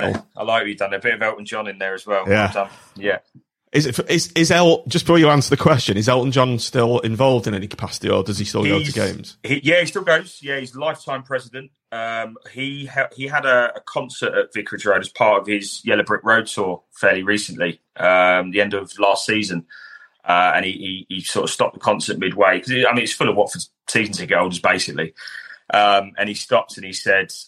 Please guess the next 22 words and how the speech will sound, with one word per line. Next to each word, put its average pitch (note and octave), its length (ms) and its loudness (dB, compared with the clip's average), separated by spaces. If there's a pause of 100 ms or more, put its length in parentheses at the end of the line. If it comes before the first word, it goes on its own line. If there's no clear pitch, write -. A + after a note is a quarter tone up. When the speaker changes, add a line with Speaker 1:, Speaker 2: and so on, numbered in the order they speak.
(160)
Speaker 2:
that F#2+ 400 -2
he G2 300 -12
really G2 340 -4
wants G2 300 -4
to G2 80 -10
be F#2+ 580 0 (200)
part G2 320 4
of F2 120 -8
the G2 80 -12
club F#2+ 380 0 (260)
once G#2 240 0
he's F#2+ 140 -12
finished - 460 -4 (200)
in, G2 160 -10
in F2+ 120 -6
terms F#2+ 300 0
of F2+ 60 -6
music, F#2+ 500 0 (160)
you F2+ 140 -2
know, F2 140 4
whether F#2+ 220 2
that's - 420 0